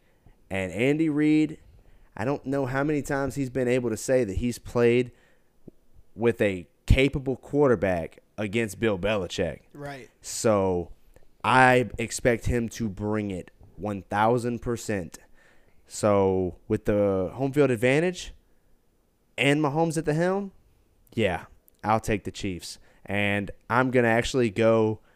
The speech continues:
Speaker 1: thirty-eight to thirty-two.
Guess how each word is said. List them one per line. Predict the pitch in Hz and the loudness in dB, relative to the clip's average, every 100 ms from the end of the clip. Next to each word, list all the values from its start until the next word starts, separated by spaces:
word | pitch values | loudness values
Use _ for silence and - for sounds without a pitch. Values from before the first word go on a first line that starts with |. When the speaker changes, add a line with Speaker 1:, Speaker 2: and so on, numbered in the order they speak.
| _ _ _ _ _ _ _ _ _ _ - | _ _ _ _ _ _ _ _ _ _ 2
Speaker 1:
thirty-eight | 131 147 180 170 113 107 - - _ _ _ _ _ _ _ _ _ | 6 6 4 0 0 -2 -6 -18 _ _ _ _ _ _ _ _ _
to | - | -8
thirty-two. | 120 - 110 101 98 - 85 | -8 -2 0 0 -6 -10 -10